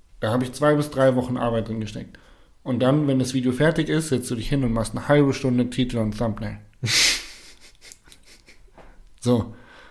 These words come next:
Es kann mir jetzt keiner erzählen, dass ich mich hinsetzen soll und nochmal drei Wochen in Titel und Thumbnail investieren soll. Ich bin einfach nicht dafür gemacht, das super catchy zu machen. Ich schreibe dann dahin, was ich denke.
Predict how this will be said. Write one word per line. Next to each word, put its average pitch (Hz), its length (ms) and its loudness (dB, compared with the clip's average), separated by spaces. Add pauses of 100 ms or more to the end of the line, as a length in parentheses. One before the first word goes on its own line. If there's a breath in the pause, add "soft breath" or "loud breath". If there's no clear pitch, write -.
(160 loud breath)
Es 127 160 -2
kann 165 200 4
mir 156 80 4
jetzt 139 160 2
keiner 170 220 8
erzählen, 147 340 4
dass 131 120 4
ich 127 80 4
mich 127 140 4
hinsetzen 151 400 6
soll 131 180 6
und 117 100 4
nochmal 143 340 6
drei 131 280 6
Wochen 139 280 6
in 110 160 0
Titel 139 260 2
und 113 140 4
Thumbnail 123 320 4
investieren 110 360 0
soll. 107 140 -2 (160)
Ich - 220 -2
bin 185 340 6
einfach 143 380 2
nicht 160 260 2
dafür 131 240 2
gemacht, 123 400 2
das 104 140 -4
super 143 260 0
catchy 123 380 -2
zu 123 120 -4
machen. 110 300 0
Ich 123 140 0
schreibe 180 260 4
dann 147 140 6
dahin, 147 280 4
was 135 200 4
ich - 100 -12
denke. 143 380 12